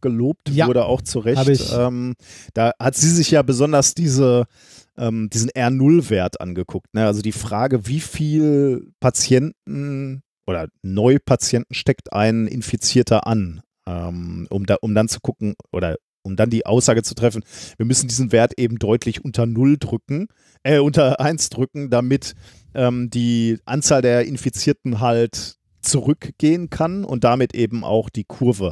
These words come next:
Speaker 1: abflacht sozusagen, ne? Und
Speaker 2: Mhm.
Speaker 1: dann eben genau, und dat-, das war eig-, eigentlich das,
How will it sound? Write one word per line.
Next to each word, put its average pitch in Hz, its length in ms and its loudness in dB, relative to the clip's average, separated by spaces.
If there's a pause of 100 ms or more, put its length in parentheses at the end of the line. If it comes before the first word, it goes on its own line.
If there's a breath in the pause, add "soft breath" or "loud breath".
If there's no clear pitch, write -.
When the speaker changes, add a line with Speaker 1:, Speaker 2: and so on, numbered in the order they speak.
(120)
Speaker 1:
abflacht - 640 -10
sozusagen, - 720 -12
ne? 110 200 -10 (240 loud breath)
Und 131 80 0
Speaker 2:
Mhm. 123 40 2
Speaker 1:
dann 147 180 4
eben 180 200 0
genau, 143 400 6
und 120 140 0
dat-, 120 260 0
das 123 200 2
war 113 140 4
eig-, 110 240 -2
eigentlich 107 280 -6
das, - 300 -4